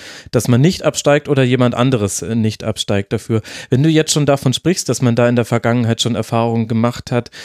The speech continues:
wie reiht sich denn dieser Skandal jetzt ein in die belgische Fußballgeschichte? Ich meine, in Deutschland kennen wir den Bundesliga-Skandal, der liegt jetzt schon viele Jahrzehnte zurück. Dann gab's mal eine Enthüllung oder Veröffentlichung von Declan Hill, wo angeblich auch Zweitligaspiele betroffen wären.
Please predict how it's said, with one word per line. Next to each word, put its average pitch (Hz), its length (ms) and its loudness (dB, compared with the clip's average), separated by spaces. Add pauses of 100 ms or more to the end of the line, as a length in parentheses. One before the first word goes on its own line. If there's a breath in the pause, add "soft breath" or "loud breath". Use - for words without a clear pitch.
(200 loud breath)
wie 120 180 2
reiht 123 280 2
sich - 240 -2
denn 135 400 0
dieser 143 320 0
Skandal 120 500 2
jetzt 123 240 -2
ein 127 220 2
in 127 140 -2
die 120 100 -2
belgische 143 480 0
Fußballgeschichte? - 800 -6
Ich 104 140 -8
meine, 110 160 0
in 107 80 0
Deutschland 117 400 0
kennen 131 300 2
wir 120 100 2
den 110 120 0
Bundesliga-Skandal, 131 920 0
der 120 120 2
liegt 131 180 -2
jetzt 131 140 0
schon 127 220 0
viele 151 360 2
Jahrzehnte 131 560 0
zurück. 139 420 0 (320 loud breath)
Dann 117 120 -2
gab's 120 280 0
mal 123 160 2
eine 117 380 2 (380 loud breath)
Enthüllung 139 600 2
oder 113 260 0
Veröffentlichung 127 540 -2
von 120 220 -2
Declan 120 340 0
Hill, 160 460 4
wo 131 180 -2 (140)
angeblich 135 500 0
auch 117 160 -2
Zweitligaspiele 156 840 0
betroffen 147 500 -4
wären. 147 260 2